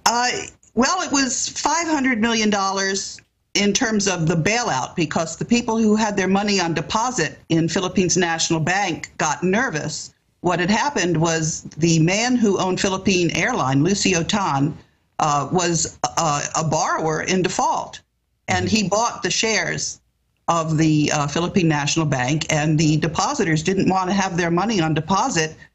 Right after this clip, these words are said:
in a bank which was managed by a borrower in default. And so they took their money out, and the Philippine Deposit Insurance Corporation had to bail out the bank for five hundred million.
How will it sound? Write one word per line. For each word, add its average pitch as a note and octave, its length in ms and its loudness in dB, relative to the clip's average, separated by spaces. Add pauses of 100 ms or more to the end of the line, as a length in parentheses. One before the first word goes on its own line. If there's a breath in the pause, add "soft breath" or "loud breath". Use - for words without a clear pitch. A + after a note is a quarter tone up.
(160)
in F3 140 2
a E3+ 40 -2
bank A#3+ 360 0
which F#3 180 0
was F3 160 0
managed F3+ 640 0
by F3 140 0
a E3+ 100 -4
borrower E3 540 0
in E3+ 160 0
default. F3+ 480 -2 (240 soft breath)
And E3+ 160 2
so F3 340 0
they F#3+ 500 0
took G#3 180 0
their F#3+ 120 0
money G3 300 2
out, C#3+ 200 -2
and D#3 200 2
the C#3 200 0 (100)
Philippine G#3 520 2
Deposit E3 460 2
Insurance F#3+ 400 2
Corporation D3 640 0 (320 loud breath)
had F3 180 0
to F#3+ 60 2
bail F#3 280 0
out F#3+ 280 -2
the E3+ 60 -2
bank D3+ 340 -2
for E3 100 -2
five D#3+ 280 -2
hundred D3 280 0
million. C#3+ 400 2